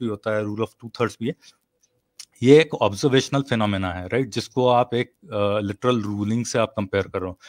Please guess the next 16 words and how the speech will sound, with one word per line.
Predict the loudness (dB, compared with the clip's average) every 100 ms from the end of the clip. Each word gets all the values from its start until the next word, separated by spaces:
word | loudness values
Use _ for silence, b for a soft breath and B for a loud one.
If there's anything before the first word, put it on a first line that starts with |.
| B B 0
अगर | 4 6
आप | 6
ये | 2
तस्लीम | 0 -4 0 0 2
करते | 0 0 -4
हैं | -4 -4 -8 b b b -10
कि | -6
जो | -4
कुरान | 0 2 4 4
में | 2 2 0
जो | 2 0 0 -8 -6
inheritance | -2 0 -2 -4 -6 -4
के | -2
जो | 0
laws | 2 2 2 -2
हैं | -6